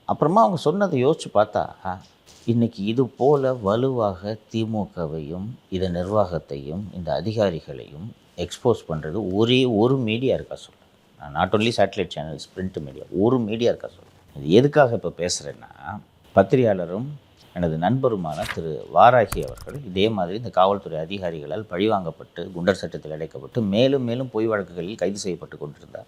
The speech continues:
இந்த விபரத்தை எல்லாம் நம்ம நிகழ்ச்சியில் ஏற்கனவே பதிவு பண்ணியிருக்கோம். நம்ம சேனலுக்கும் ஒரு முறை வந்து ஃபேமிலி வந்து பேசுனதாக எனக்கு நினைவு. இது நுங்கம்பாக்கத்துல ஒரு ஜி ஜி காம்ப்ளெக்ஸ்ல ஒரு அலுவலகம் வச்சிருந்தார் அவர்.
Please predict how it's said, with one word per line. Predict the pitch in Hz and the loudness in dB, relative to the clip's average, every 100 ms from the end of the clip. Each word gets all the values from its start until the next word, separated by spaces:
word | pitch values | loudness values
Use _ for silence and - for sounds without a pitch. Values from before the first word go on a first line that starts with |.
| - | 0
இந்த | 95 92 | 6 6
விபரத்தை | 113 104 | 6 4
எல்லாம் | 92 95 | 0 -2
நம்ம | 113 95 | -4 -4
நிகழ்ச்சியில் | 90 95 98 82 | -4 -4 -4 -4
ஏற்கனவே | 85 90 | -4 -8
பதிவு | 85 85 95 85 | -6 -6 -6 -8
பண்ணியிருக்கோம். | 78 - | -8 -2
நம்ம | 117 98 | 0 0
சேனலுக்கும் | 95 117 120 123 | 0 0 0 -2
ஒரு | 117 101 | -2 -2
முறை | 101 104 | -2 -2
வந்து | 95 95 120 | -4 2 4
ஃபேமிலி | 151 143 | 4 4
வந்து | 107 98 | 2 0
பேசுனதாக | 98 92 - 82 82 | -4 -4 -4 -4 -4
எனக்கு | - 78 - - _ _ - | -4 -12 -14 -20 _ _ -10
நினைவு. | 76 64 - | -8 -8 -4
இது | 107 | 2
நுங்கம்பாக்கத்துல | 104 143 139 107 90 104 | 4 4 4 4 2 -2
ஒரு | 117 98 90 | -2 -2 -4
ஜி | 78 127 | -2 -2
ஜி | 127 95 | -2 0
காம்ப்ளெக்ஸ்ல | 87 82 80 - | 0 -2 -6 -2
ஒரு | 117 90 | 0 2
அலுவலகம் | 92 101 87 78 | 2 0 0 -6
வச்சிருந்தார் | - 78 71 71 | -8 -8 -6 -6
அவர். | 69 | -8